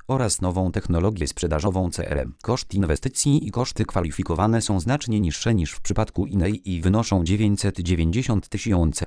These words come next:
złote. Kwota kredytu to siedemset czterdzieści dwa przecinek pięć tysiące złote, a kwota premii trzysta siedemdziesiąt przecinek siedemdziesiąt pięć tysiące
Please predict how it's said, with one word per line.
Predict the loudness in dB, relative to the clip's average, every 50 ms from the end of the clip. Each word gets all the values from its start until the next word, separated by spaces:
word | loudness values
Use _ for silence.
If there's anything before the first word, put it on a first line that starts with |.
| -8 -10 -12
złote. | -6 -4 -2 -2 -2 -4 -8 -10 -10 _ -16
Kwota | -8 -4 -4 -2 0 0
kredytu | 0 0 2 2 2 2 2 -2
to | -2 -4
siedemset | -2 -2 -2 0 2 0 0 0 -2 -4 -4 -4 -10
czterdzieści | -10 -4 -4 -4 -4 -4 -6 -6 -6 -8 -4
dwa | -2 -2 -2
przecinek | 0 -2 -2 0 2 2 2 2 0 -2 -2
pięć | -2 -2 -2 -2 -2 -2
tysiące | -2 -2 -2 0 2 2 4 4 4 2 0 -4 -8 -8 -10 -10
złote, | -6 -2 -2 -2 -2 -2 -4
a | -4
kwota | -6 -4 -4 -4 -2 -2 -2
premii | 0 2 2 2 2 0
trzysta | 0 -2 -4 -4 -4 -2 -4 -4
siedemdziesiąt | -2 0 0 2 2 0 0 0 -2 -2 -2
przecinek | 0 -2 0 2 4 2 2 2 0 -4
siedemdziesiąt | -2 0 0 2 2 0 0 0 -2 -2 -2
pięć | -2 -4 -4 -4 -4
tysiące | -4 -4 -4 -2 0 2 2 4 2 2 0 -4